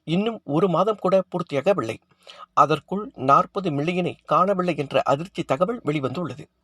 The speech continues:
மித்ராவின் நிதியை பெற மக்கள் விண்ணப்பம் செய்யலாம் என்ற அறிவிப்பு இன்னும் அதிகாரப்பூர்வமாக வெளியிடப்படவில்லை. அதே சமயம், மித்ரா செயற்குழுவின் தலைவரான பிரபாகரன்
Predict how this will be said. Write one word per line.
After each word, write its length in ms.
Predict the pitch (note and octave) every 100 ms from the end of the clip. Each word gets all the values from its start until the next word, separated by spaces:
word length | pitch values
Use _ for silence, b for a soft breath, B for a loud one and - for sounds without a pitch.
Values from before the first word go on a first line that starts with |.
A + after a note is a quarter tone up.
| _ B B B _
மித்ராவின் 560 | C3 D3 - E3+ C#3+ B2
நிதியை 340 | B2+ D3+ D3
பெற 360 | - B2 D3+ G#3
மக்கள் 380 | - D3+ - E3+
விண்ணப்பம் 460 | A#2+ E3+ F#3 F3+
செய்யலாம் 440 | C#3 C#3+ E3 F#3 F#2+ -
என்ற 280 | D3 D3+ D3
அறிவிப்பு 520 | B2+ E3+ E3+ - G#3 C#4 B B
இன்னும் 340 | D3 F#3 B3 -
அதிகாரப்பூர்வமாக 760 | C#3 F3+ A#3+ A3 E3+ D3 C#3 G#3+
வெளியிடப்படவில்லை. 720 | G#3+ D3+ E3 G#3 C3 B2+ A2+ A2 _ _ B B B _
அதே 260 | B2+ C#3
சமயம், 420 | D3 C3 A#2 D#3 C4+ B B -
மித்ரா 440 | D#3 E3+ G#3+ G3+ - -
செயற்குழுவின் 680 | D3 G#3 - F#3 E3+ F3 E3+
தலைவரான 540 | C#3 D#3+ D3+ C3 F3 -
பிரபாகரன் 500 | D#3+ E3 E3+ C3 G3